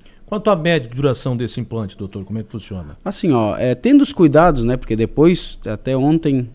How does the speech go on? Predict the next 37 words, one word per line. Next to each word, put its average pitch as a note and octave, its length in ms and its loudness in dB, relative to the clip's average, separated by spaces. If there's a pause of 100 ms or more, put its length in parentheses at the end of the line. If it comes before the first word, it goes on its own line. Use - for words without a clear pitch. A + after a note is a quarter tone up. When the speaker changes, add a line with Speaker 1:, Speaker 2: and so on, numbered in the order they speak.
(400)
Speaker 2:
é, G#2+ 480 -4
on-, C3 200 -4 (100)
essa - 200 -10
semana, D3+ 540 0
agora A#2 220 -6
esqueci, B2 480 -6
se - 140 -14
foi, - 200 -10
hoje B2 240 -2
é A2 60 -4 (180)
quarta, C3+ 380 0
né? B2 80 -2
Acho D#3+ 80 -2
que C3+ 60 -2
Speaker 1:
Quarta-feira. A#2+ 320 -4
Speaker 2:
foi C3 80 2
segunda-feira. B2+ 760 -4 (400)
Uma C3 120 0
paciente, C#3 500 0 (140)
é, A2 640 -4
voltou C#3 340 0
no C#3+ 100 2
consultório D3 440 -2
pra F#3 100 -2
fazer B2 360 -2
o C3 100 0
controle C#3+ 580 -2
da, A2 380 -4
da, A2 400 -8
da G#2 400 -8
prótese B2+ 440 -2
tipo - 240 -8
protocolo, D#3 680 -4
que C3 80 -6
é - 20 -2
aquela, A2 460 -6
Speaker 1:
Uhum. C3+ 60 -14